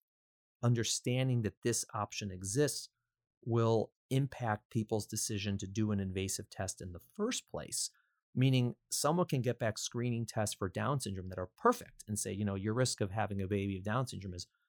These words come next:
you know, one in ten thousand. It's really, really low. You're good." And they'll say, "Okay, so that means my baby's not gonna have a genetic condition." And you'll say, "Well, no, it just means your baby very, very, very likely won't have Down syndrome, but there's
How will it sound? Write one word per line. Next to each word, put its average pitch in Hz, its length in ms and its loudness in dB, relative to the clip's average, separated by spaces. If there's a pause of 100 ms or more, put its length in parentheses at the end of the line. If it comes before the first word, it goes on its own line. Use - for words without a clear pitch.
(100)
you 110 80 -2
know, 92 100 -4
one 120 160 6
in 110 80 4
ten 101 180 -4
thousand. 95 360 -2
It's - 140 -12
really, 170 360 4
really 110 300 0
low. 98 460 2
You're 110 180 2
good." 95 320 -2 (720)
And 117 120 4
they'll 113 80 2
say, 113 260 2
"Okay, 143 420 6
so 127 220 2
that 117 200 4
means 110 440 0 (200)
my 107 160 2
baby's 101 460 2
not 98 200 -4
gonna 104 140 -6
have 95 160 0
a 92 40 -6
genetic 92 360 -8
condition." 101 600 -4 (100)
And 107 120 -8
you'll - 120 -10
say, - 160 -8
"Well, 98 160 -6
no, 131 280 -2
it - 80 -14
just 101 200 -4
means 98 220 -2
your 92 60 -8
baby 95 420 -2 (880)
very, 101 260 2
very, 98 260 0
very 95 380 -2 (100)
likely 98 360 -4
won't 95 220 -4
have 95 180 -8 (160)
Down 185 300 -2
syndrome, 98 500 -4
but 107 160 -4
there's 101 320 0